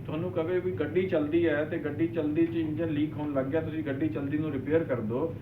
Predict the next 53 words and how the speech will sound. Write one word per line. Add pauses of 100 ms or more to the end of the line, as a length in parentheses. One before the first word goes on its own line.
(260)
ਤਾਂ
ਕੋਈ
ਮਕੈਨਿਕ
ਥੱਲੇ
ਜਾ
ਕੇ
ਗੱਡੀ
ਚੱਲਦੀ
ਤੇ (220)
ਨੀਚੇ
ਜਾ
ਕੇ
ਕਰ
ਸਕਦਾ
ਹੈ? (220)
ਨਹੀਂ
ਕਰ
ਸਕਦਾ।
But
ਅਸੀਂ
ਹਾਰਟ
'ਚ
ਕਰਦੇ
ਹਾਂ, (400)
ਚੱਲਦੇ
ਹੋਏ
ਹਾਰਟ
ਨੂੰ, (360)
ਕੋਈ
ਉਹਨੂੰ
ਰੋਕਦੇ
ਨਹੀਂ,
ਕੁਛ (100)
ਨਹੀਂ।
ਹਾਰਟ
ਚੱਲ
ਰਿਹਾ,
ਅਸੀਂ
ਉਹਨੂੰ
ਦੇਖਦੇ
ਰਹਿੰਦੇ
ਹਾਂ,
ਦੇਖਦੇ
ਰਹਿੰਦੇ
ਹਾਂ। (440)
ਉੱਥੇ
ਜਾ
ਕੇ
ਕਲਿੱਪ
ਨੂੰ
ਅਸੀਂ
ਚਾਰ
ਪੰਜ